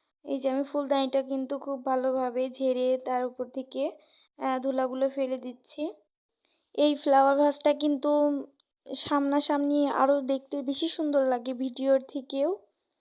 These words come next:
তো এই যে ট্যাঙ্কের উপরেও কিন্তু প্রচুর এলোমেলো হয়ে আছে। আপনাদের ভাইয়া তো একটা জিনিস নিয়ে কখনোই সেই জায়গাটা রাখে না,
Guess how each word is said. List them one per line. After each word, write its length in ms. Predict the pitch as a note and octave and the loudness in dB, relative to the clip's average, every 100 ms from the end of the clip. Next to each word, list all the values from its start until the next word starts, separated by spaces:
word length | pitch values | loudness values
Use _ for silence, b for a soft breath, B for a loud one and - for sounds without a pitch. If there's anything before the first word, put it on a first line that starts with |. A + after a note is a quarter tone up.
| b b b b - | b b b b -8
তো 40 | C#4+ | -4
এই 100 | C#4+ | -2
যে 140 | D4 | -2
ট্যাঙ্কের 560 | D4 D4+ D4 D4 C#4 D4 | 0 0 2 0 0 -2
উপরেও 360 | C#4+ C#4+ C#4+ C#4+ | 0 2 4 2
কিন্তু 340 | C4+ C#4+ C4+ C#4+ | 0 -2 -2 -6
প্রচুর 440 | C#4 D4 D4 D#4+ D#4 | -2 -2 -2 -2 4
এলোমেলো 480 | D4 C#4+ C#4 C4+ C#4 | 6 6 4 4 4
হয়ে 220 | C#4 C4+ | 6 4
আছে। 260 | C4 C4 D4 | 2 0 0
আপনাদের 360 | C4+ C4+ C4 C#4 | 0 0 2 2
ভাইয়া 220 | C#4 B3+ | 2 0
তো 120 | B3+ | 0
একটা 260 | B3+ B3+ C4 | -2 -2 -8
জিনিস 340 | B3 C4 C4 - | -4 -4 -4 -6
নিয়ে 400 | C4+ C4+ C4 C4 C4 - _ b b b - | -4 0 0 0 -2 -10 _ b b b 4
কখনোই 460 | E4 D#4+ E4 D#4+ | 4 4 0 0
সেই 180 | D#4 D#4 | 0 -2
জায়গাটা 460 | D4 D4 C4+ C4+ C#4 | 2 0 2 0 2
রাখে 320 | C4 C4 - | 2 0 -2
না, 180 | C4+ C4 | -2 -2